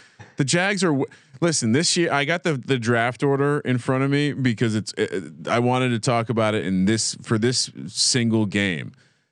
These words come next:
The Jags, this is the Jags franchise.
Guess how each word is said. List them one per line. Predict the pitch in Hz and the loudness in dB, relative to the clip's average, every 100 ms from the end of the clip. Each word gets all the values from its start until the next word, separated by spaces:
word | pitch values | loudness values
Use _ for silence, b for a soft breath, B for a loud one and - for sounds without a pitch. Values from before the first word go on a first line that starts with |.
| b | b
The | 131 | -4
Jags, | 110 131 143 170 190 170 156 - b | 0 0 2 0 0 -2 -6 -8 b
this | 113 151 165 | 0 0 2
is | 190 170 | 0 0
the | 175 | -2
Jags | 151 156 147 143 139 123 | 0 2 2 0 -2 -4
franchise. | - 143 139 135 147 139 139 135 | 0 0 0 0 0 0 0 -2